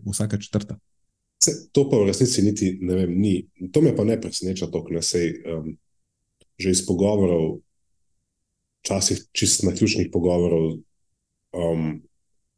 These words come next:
Speaker 2: pridem do tega, pridemo nekako do tega, da skoraj da v šali že,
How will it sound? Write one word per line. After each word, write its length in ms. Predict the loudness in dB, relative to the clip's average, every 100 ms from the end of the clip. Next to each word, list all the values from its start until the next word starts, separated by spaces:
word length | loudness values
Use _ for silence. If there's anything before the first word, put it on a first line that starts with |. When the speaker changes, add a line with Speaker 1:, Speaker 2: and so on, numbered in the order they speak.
| _ _ 2
Speaker 2:
pridem 320 | 4 6 2
do 100 | 0
tega, 360 | 2 2 2 0 -4 _ _ _ _
pridemo 320 | 4 4 6 4
nekako 280 | 2 2
do 100 | 0
tega, 260 | 2 2 2
da 100 | 2
skoraj 280 | 2 2 4
da 60 |
v 80 | 2
šali 420 | 2 0 2 0 0
že, 240 | -4 -6